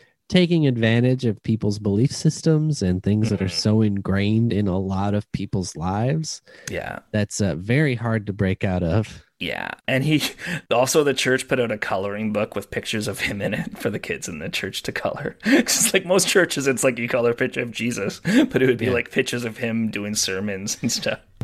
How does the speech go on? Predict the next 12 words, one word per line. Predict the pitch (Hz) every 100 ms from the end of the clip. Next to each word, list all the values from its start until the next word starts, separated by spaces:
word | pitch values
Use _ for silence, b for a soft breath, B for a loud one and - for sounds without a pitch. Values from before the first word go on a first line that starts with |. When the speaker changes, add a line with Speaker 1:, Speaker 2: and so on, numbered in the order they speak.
| -
Speaker 1:
Well, | - 175
wouldn't | 190 254 240 -
coloring | - 156 165 156
a | 131
picture | 139 - 127
of | 104
Jesus | 98 110 127 143
be | - 147
kind | - 143 143
of, | 143 139
uh, | 143 139 139 139 139 139
y-, | 131